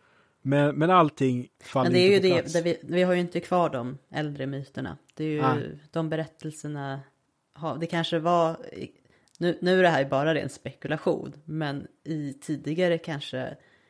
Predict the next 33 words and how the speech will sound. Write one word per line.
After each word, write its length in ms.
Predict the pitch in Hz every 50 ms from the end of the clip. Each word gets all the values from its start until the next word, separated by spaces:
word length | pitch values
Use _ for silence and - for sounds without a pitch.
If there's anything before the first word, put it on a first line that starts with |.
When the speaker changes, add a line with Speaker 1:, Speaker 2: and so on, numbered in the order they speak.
| _ _ -
Speaker 2:
kanske 340 | - 170 143 143 - 156
vanorna 760 | 151 151 151 131 131 139 151 165 170 170 170 160 156 151 147 143
var, 480 | 143 143 135 135 - - - - 147 147
var, 340 | 143 139 139 139 139 135 131 _ _ _ _ _ _ _ _ _ _
var 100 | - 131
de 140 | 131 120 113
som 180 | - - 131 127
byggde 300 | - 107 120 - - -
världen 640 | - 113 - - - _ _ _ - 131 123 -
ur, 400 | - 117 - - - - - - -
eller, 280 | - 135 131 110 - - _ - - - - - _ -
ja, 140 | - - - - _ _ -
vad 100 | - 135
fan 180 | - 143 135 127
vet 140 | 127 -
jag. 140 | - - - -
<laughs> 40 | - - - - - - - - _ _ - - - - - - - - - -
Nej, 200 | - 185 180 165
men 100 | 160 160
att 140 | 160 156 -
jag 100 | 170 165
sett, 300 | - 160 151 - - -
att 180 | 160 - -
myterna 420 | - 170 170 160 160 - 165 165 156
har 60 | 151
sett 220 | 151 - 139 -
annorlunda 600 | 151 147 147 143 143 143 175 180 175 160 143 131 120
ut 200 | 123 - - _ _
tidigare 560 | - - 147 139 147 156 165 160 156 139 123 -
och 180 | - 127 127 - -
när 140 | 143 135 131
vanorna 540 | 135 151 156 151 147 139 123 123 - -
var 280 | - - - - - -